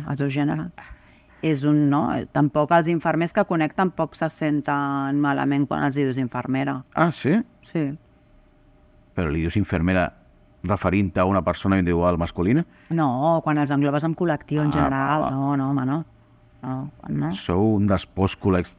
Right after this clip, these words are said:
Speaker 2: col·lectius del món mundial que, que diu el col·lectiu amb el nom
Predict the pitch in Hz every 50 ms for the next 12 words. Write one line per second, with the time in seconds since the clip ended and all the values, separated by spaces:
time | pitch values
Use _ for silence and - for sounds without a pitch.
0 | - - - 98 92 87 - - 98 98 98 95 90 90 87 87 101 101 98 104
1 | 101 95 101 98 107 127 139 170 143 101 87 95 85 80 82 90 113 156 156 -
2 | _ _ _ _ _ _ _ _ _ _ _ - 92 82 90 87 82 - - 85
3 | 90 101 107 101 87 85 82 87 90 95 113 123